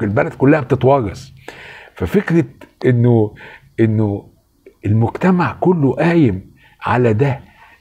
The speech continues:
الراوي أصبح إيه؟ بيسير على غير هدى. وخد بالك إن العبارة دي في هذا النص القصير جدا ذكرت مرتين عشان تفهم إن الراوي هنا بيسير على غير هدى.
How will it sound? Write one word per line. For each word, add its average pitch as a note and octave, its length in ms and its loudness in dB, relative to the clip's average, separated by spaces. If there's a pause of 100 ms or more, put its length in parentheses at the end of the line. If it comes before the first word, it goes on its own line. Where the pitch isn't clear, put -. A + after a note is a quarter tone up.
الراوي F3 480 4
أصبح D#3 420 -2
إيه؟ A#2+ 380 0
بيسير C#3+ 640 2
على C3+ 240 2
غير D#3+ 300 4
هدى. B2+ 300 2 (260)
وخد C3+ 280 -2
بالك D#3 300 2
إن B2 100 2
العبارة A#2+ 500 2
دي A#2+ 160 0
في - 140 -4
هذا C3 220 2
النص B2+ 320 0
القصير C#3 460 0
جدا G#2+ 360 -2 (640)
ذكرت C#3+ 400 2
مرتين B2 560 2
عشان A#2 260 0
تفهم B2 360 -2 (600)
إن C3 400 0 (140)
الراوي D#3 500 2
هنا D3+ 240 2
بيسير B2 520 0
على A2+ 180 0
غير B2 320 0
هدى. C#3 280 -2